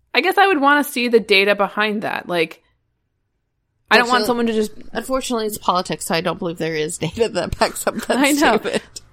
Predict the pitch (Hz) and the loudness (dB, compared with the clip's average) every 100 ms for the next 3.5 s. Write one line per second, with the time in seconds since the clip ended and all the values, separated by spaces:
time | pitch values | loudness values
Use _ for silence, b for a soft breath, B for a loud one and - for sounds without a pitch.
0 | - B B - 214 254 262 226 185 147 | -20 B B -4 6 6 8 6 6 8
1 | 190 247 269 269 262 262 247 202 233 240 | 10 10 8 4 2 4 2 2 2 2
2 | 247 240 - b - 285 359 415 427 - | 2 -2 -4 b 0 2 4 4 2 4
3 | 156 151 180 214 247 | 4 6 4 2 0